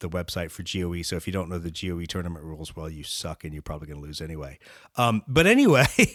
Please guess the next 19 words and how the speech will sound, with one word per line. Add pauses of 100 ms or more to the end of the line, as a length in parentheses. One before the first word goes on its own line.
(180)
<laughs>
not
to
minimize
your
attempt
to (160)
make
your
first
tournament
there, (280)
um, (720)
the
deal
is
we
should
have